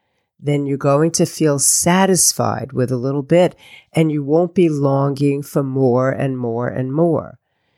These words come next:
If you're thinking, "A little bit keeps me on track,"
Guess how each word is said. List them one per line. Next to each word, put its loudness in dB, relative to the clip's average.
If 0
you're 4
thinking, 0
"A 2
little 4
bit 0
keeps -4
me 0
on -2
track," -6